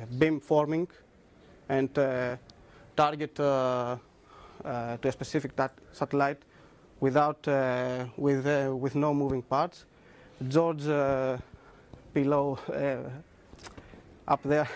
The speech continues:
<laughs> has done, uh, some remarkable, uh, remarkable work on this. Uh, so if, uh, he successfully receives his master thesis, <laughs> this will be available too on,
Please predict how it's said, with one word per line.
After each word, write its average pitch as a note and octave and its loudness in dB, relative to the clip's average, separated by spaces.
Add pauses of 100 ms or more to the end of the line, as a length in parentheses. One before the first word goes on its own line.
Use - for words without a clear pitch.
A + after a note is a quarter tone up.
(380)
<laughs> - -18
has C#3 0
done, D#3 0
uh, C#3+ 2
some D3 -2
remarkable, C#3 -2
uh, C3 -6
remarkable C#3 -2
work C3 -2
on B2+ -2
this. D3+ -4 (680)
Uh, C3+ 0 (680)
so C#3 0
if, D3 -2
uh, C#3+ 2
he C#3 -2
successfully C#3+ -2
receives C#3 -4
his C3 -6
master C#3 -2
thesis, - -6 (420)
<laughs> - -4
this E3+ 2
will F3 2
be E3+ 4
available D#3+ 2
too D3+ -2
on, C#3+ -2